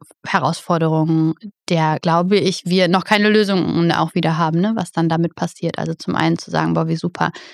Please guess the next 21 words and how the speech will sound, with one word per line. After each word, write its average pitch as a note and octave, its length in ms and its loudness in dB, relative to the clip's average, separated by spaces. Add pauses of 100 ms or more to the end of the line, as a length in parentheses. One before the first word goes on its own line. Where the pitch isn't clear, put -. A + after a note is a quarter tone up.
dass - 160 -10
wir D#3 80 -8
zum - 140 -8
Beispiel - 320 -6
eben D#3+ 220 -2
diverse D#3+ 580 0 (300)
Rollenbilder E3 480 2
haben, E3+ 260 2
die D#3+ 140 0
ihre F3 180 -4
Karrieren E3 380 0
teilweise D#3+ 420 -2
selber E3 460 2
aus D#3+ 80 -4
dem - 100 -8
Kinderzimmer F#3 480 0
heraus D#3+ 320 0
gestartet - 460 -6
haben D#3+ 180 0
im D3 140 0
Internet A#3+ 500 0